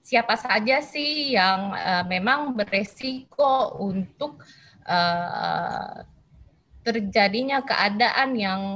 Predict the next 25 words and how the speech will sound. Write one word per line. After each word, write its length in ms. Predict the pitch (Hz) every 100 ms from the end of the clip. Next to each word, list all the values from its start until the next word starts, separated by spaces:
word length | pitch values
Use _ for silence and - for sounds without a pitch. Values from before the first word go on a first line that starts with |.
| 196 -
kurang 400 | - 220 208 220
baik 320 | 196 196 254
pada 240 | 190 175 190
saat 240 | - 226
dilakukan. 560 | 214 185 170 - 175 -
Nah, 160 | 196
untuk 400 | - 208 - -
penyakit 400 | 208 202 208 220 220
hati 560 | 208 190 190 214 180 202
itu 160 | -
sendiri, 840 | 214 202 208 254 320 277 208 233 262 - -
C 220 | - - 208
D 100 | 226
C 460 | - 254 196 208
itu 240 | 196 _ 302 311
mengatakan 960 | 254 220 196 - 185 180 - 277 311 269 - -
kemungkinan 1040 | - 269 262 269 269 - 311 330 339 339 339 - - - -
akan 400 | 226 - 247 -
ada 260 | 254 254 285
resiko, 800 | 233 - 240 262 - 196 165 - _ -
kemungkinan, 720 | 208 220 220 254 294 269 226
tapi 320 | 196 - 320
belum 560 | 214 208 247 302 320 131 - - _ -
ada 400 | 196 190 269 -
data 560 | 190 180 - 277 285